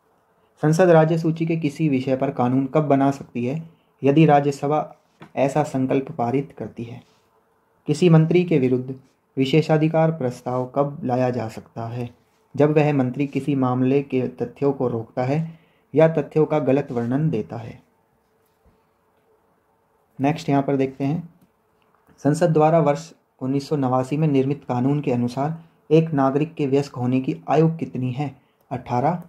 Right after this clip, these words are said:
वर्ष। लोकसभा में शून्यकाल की अवधि अधिक से अधिक कितनी हो सकती है? एक घंटा। संसद में स्थगन प्रस्ताव लाने का उद्देश्य सार्वजनिक महत्व के अति आवश्यक मुद्दों पर बहस करना है।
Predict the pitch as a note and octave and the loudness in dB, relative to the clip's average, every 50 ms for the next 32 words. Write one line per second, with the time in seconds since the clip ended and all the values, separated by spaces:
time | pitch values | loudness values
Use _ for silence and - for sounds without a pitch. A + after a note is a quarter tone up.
0 | _ _ - C3 A#2+ A2+ A2 - - _ _ _ _ _ _ _ _ _ _ _ | _ _ -6 -4 -4 -4 -6 -10 -18 _ _ _ _ _ _ _ _ _ _ _
1 | C#3 D3+ D#3+ D#3+ - E3+ D#3+ E3 E3+ F3+ E3 E3 E3 D3 D3+ D3+ C#3+ D3+ D3 D3 | 2 2 2 4 4 4 4 4 4 2 -2 -2 -2 -2 -2 -2 -2 -2 -2 -2
2 | D3+ D3 - - - - B2 B2 B2 C3+ C#3 - - C3 B2 B2 D3 D3+ - - | -2 -4 -8 -10 -10 -8 -6 -4 -2 -4 -4 -4 -6 -8 -6 -4 -6 -6 -4 -6
3 | D#3+ - C3+ B2+ C3 C3 C3 - - - - - D#3 C#3 B2+ A#2+ A#2 A#2 - - | -4 -2 0 0 -2 -2 -2 -4 -8 -6 -2 0 0 0 0 -2 -4 -6 -10 -10
4 | - B2 C3+ D#3 D#3+ - - B2+ - A#2+ A#2+ A#2+ B2 C#3 D#3+ E3 E3 - - _ | -10 -6 -6 -6 -6 -6 -8 -8 -6 -4 -4 -4 -2 -2 -4 -4 -6 -10 -20 _
5 | _ _ _ _ _ _ _ _ _ _ _ _ _ - D3 D#3 D#3+ F3+ E3+ E3 | _ _ _ _ _ _ _ _ _ _ _ _ _ 0 2 4 4 4 4 4
6 | E3 E3+ D#3+ D3 C#3 - - D3 D3+ D3+ D#3 D#3 - B2+ A#2+ - - C3+ C3+ C3+ | 4 2 2 -2 -4 -2 -2 -2 0 0 -2 -4 -4 -6 -8 -4 -2 0 0 2
7 | B2+ B2 B2+ C3 C#3+ D3+ C#3 D#3 D3+ - C3 - A#2+ B2 B2 B2 - D#3 - - | 2 2 2 2 0 0 -2 -4 -4 -4 -4 -4 -2 -2 -4 -4 -6 -10 -12 -8
8 | - C3+ C3 C#3 C#3 D3 D3+ D#3 D#3+ D#3+ D3 C3 A#2+ B2 A#2+ - C3 B2+ - D3 | -4 0 0 2 2 2 0 0 0 0 -2 -2 -2 -2 -4 -6 -10 -10 -8 -10
9 | C#3 - C3 C3 - D#3+ E3 E3 D#3 C3 C3 C3 C3 - D3 C#3 - C3 B2+ B2 | -8 -8 -8 -4 -2 -2 0 2 2 2 2 2 0 -2 -6 -8 -6 -6 -6 -4
10 | B2 C3 C3 C3 C#3 C3+ B2+ A#2+ A#2+ A#2+ B2+ C#3 - - - - - B2+ B2 B2 | -2 -2 -2 -2 -2 -4 -4 -4 -4 -4 -4 -6 -6 -8 -12 -10 -8 -6 -4 -4
11 | B2 B2+ C3+ B2+ A#2+ A#2+ A2 A2+ | -4 -4 -4 -4 -4 -4 -6 -6